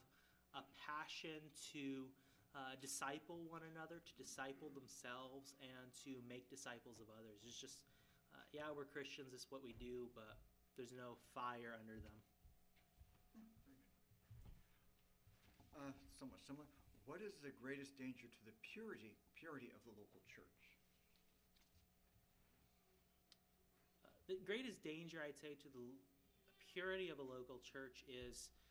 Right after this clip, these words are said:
Speaker 1: allowing, um, known sin to just go unchecked. So, um, a failure to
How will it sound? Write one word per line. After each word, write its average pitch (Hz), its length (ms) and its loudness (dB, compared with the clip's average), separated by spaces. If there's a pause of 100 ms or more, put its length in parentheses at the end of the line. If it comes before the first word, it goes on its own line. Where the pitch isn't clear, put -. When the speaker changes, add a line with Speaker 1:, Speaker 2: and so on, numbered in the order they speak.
(400)
Speaker 1:
allowing, 139 800 6 (480)
um, 117 400 -6 (1300)
known 135 380 6
sin 127 640 -2
to 123 60 -8
just 120 340 -4
go 117 240 0 (100)
unchecked. 110 800 -6 (500)
So, 139 520 6 (200)
um, 120 320 0 (1800)
a 143 60 2
failure 139 460 6
to 131 100 2